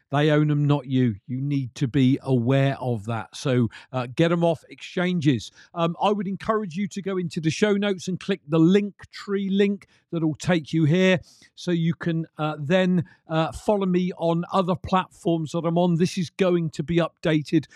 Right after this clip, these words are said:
So Rumble is near the top, because this is going out, um, or it gets uploaded to Rumble as soon as this is finished within the evening.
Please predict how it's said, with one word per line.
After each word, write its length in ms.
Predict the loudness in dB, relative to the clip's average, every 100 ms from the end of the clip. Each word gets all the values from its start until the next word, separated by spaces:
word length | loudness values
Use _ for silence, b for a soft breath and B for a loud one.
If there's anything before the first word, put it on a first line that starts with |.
| B
So 200 | -2 4
Rumble 680 | 4 4 2 0 -4 -4 -6
is 180 | -10 -10
near 200 | -6 -6
the 140 | -6 -6
top, 320 | -4 -6 -6 -14
because 360 | 0 2 2 -6 B B
this 180 | -2 0
is 140 | -2
going 380 | 0 0 0 -6
out, 300 | -6 -8 -12 -4
um, 240 | 0 2 2
or 180 | 0 0
it 60 |
gets 240 | -2 -4 -4
uploaded 560 | -2 2 2 2 0
to 140 | 0 0
Rumble 480 | 2 2 2 2 0 b b
as 140 | -6 -4
soon 320 | 0 2 4
as 160 | 4 2
this 220 | -2 -6
is 80 | -2
finished 400 | 0 2 2 2
within 380 | 4 4 4
the 100 | 0
evening. 460 | 0 -2 -2 -2